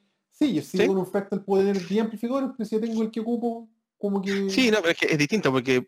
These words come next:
Speaker 2: por ejemplo, yo enfoco a, a tocar varios tipos de música, po, no solo uno,
Speaker 1: Sí,
Speaker 2: ¿cachai?
Speaker 1: sí,
Speaker 2: Cuando
Speaker 1: también,
Speaker 2: como,
Speaker 1: sí.
Speaker 2: como tú girás, tenés que tratar de sonar distinto para cada tema.
Speaker 1: Claro.
Speaker 2: ¿Ah? Pa-, pa-,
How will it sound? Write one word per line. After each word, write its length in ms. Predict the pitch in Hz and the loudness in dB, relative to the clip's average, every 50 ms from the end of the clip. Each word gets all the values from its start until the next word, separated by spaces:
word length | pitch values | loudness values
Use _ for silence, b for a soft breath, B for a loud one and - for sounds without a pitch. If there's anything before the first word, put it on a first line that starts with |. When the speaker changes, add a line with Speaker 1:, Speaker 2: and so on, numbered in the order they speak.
| _ _ | _ _
Speaker 2:
por 140 | - 120 131 | -4 -4 -2
ejemplo, 320 | - - 147 139 - 143 | -2 -2 0 0 0 0
yo 240 | 131 131 139 147 147 | 2 2 4 4 2
enfoco 540 | 135 120 - - - 139 - - 135 127 131 | 0 -2 -2 -2 -4 0 2 4 4 4 4
a, 80 | 127 | 2
a 260 | 123 - - - 139 | 0 -2 -4 -6 -4
tocar 340 | - 135 120 - 151 147 - _ _ - - _ _ _ _ - | -4 -2 -2 0 -2 -2 -4 _ _ -20 -20 _ _ _ _ -20
varios 580 | 127 120 117 123 127 131 - 226 277 294 277 - | -18 -16 -14 -6 0 2 2 2 2 0 -2 -2
tipos 260 | - 320 - 320 294 | -4 -4 -2 -2 -2
de 80 | 302 294 | -2 0
música, 360 | 349 302 - - - - - | -2 -2 -2 -4 -6 -6 -6
po, 140 | - - - - | -8 -12 -14 -6
no 100 | - 139 | -4 -4
solo 280 | 147 - - 208 220 214 | -2 0 2 2 4 4
uno, 120 | 185 135 | 4 4
Speaker 1:
Sí, 60 | 262 233 | 2 2
Speaker 2:
¿cachai? 200 | 180 - - 165 | 2 2 0 2
Speaker 1:
sí, 20 | |
Speaker 2:
Cuando 180 | 165 165 165 170 | 2 4 4 4
Speaker 1:
también, 180 | 165 156 135 156 | 4 4 2 2
Speaker 2:
como, 120 | 151 156 | 0 0
Speaker 1:
sí. 60 | 160 - | -2 -4
Speaker 2:
como 280 | - - - 160 156 156 | -4 -2 2 2 2 2
tú 160 | - - 160 | 0 -4 -10
girás, 320 | - - 160 151 170 180 185 | -4 0 2 2 2 2 2
tenés 140 | - 180 185 - | 0 -2 -2 0
que 80 | - | 0
tratar 180 | 151 151 160 160 | 0 2 2 2
de 60 | 170 | 0
sonar 300 | - - 156 151 165 165 | 0 0 0 2 0 0
distinto 540 | 151 135 - _ - 190 196 190 - 202 180 | -2 -6 -6 _ -2 0 0 2 0 2 2
para 160 | 175 160 147 | 2 2 2
cada 220 | - 165 165 160 143 | 2 2 2 2 0
tema. 320 | 143 151 160 175 202 262 _ - - - | 0 -2 -2 -2 -4 -6 _ -18 -6 -2
Speaker 1:
Claro. 340 | 170 143 120 110 110 - _ _ | 0 0 0 -2 -4 -10 _ _
Speaker 2:
¿Ah? 160 | - 160 185 - _ _ | -6 -6 -6 -6 _ _
Pa-, 180 | - 139 135 - - | -6 -6 -6 -4 -2
pa-, 440 | 139 135 135 69 69 - - 147 | 0 0 0 0 -2 -4 -6 -8